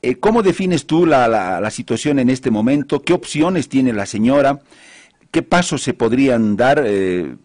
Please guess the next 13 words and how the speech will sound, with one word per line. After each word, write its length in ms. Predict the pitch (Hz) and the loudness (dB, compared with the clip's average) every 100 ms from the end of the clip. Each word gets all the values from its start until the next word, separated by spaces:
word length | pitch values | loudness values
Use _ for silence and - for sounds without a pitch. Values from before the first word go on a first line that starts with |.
| _ _ | _ _
desaparecida 880 | 101 151 196 220 240 - 320 269 185 - | -6 -2 0 0 0 0 -4 -4 -8 -8
la 100 | 160 | -2
camioneta, 540 | 185 170 202 - 160 | 0 2 0 0 0
no, 200 | 165 185 | 0 -2
no, 160 | 180 190 | -2 -2
no 80 | |
hay, 80 | 196 | 0
no 80 | 185 | 0
existe, 460 | 180 214 190 180 165 - _ | -2 -4 -4 -4 -4 -16 _
no 80 | 147 | -4
sabemos 360 | 175 180 170 | 0 0 0
dónde 220 | 139 180 156 | -2 -2 -4
está. 380 | - 180 190 | 0 0 0